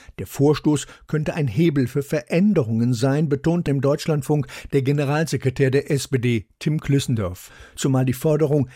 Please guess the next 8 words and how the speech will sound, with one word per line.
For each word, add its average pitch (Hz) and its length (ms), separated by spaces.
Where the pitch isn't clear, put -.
in 139 140
den 131 240
eigenen 147 460
Reihen 120 340
schon 165 260
länger 120 360
erhoben 135 500
werde. 98 280